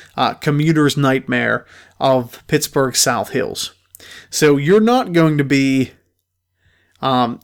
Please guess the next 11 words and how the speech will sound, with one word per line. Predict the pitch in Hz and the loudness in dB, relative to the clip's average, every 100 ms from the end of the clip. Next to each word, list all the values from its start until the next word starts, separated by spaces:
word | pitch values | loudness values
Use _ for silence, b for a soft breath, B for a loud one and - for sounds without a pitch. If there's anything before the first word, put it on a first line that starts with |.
| - | -4
in | 160 147 | -2 0
some, | - 147 135 | 0 0 0
like, | 131 127 | -2 -2
meadow | 135 135 120 76 117 | 0 0 0 -2 -4
here, | - 135 117 - | -4 -4 -4 -4
is | 156 135 | -2 0
what | 131 | 0
I'm | 147 | -2
saying. | - 139 127 135 | 0 0 0 0
You're | 202 | 0
really, | 156 139 202 156 127 117 | 2 4 4 4 0 -2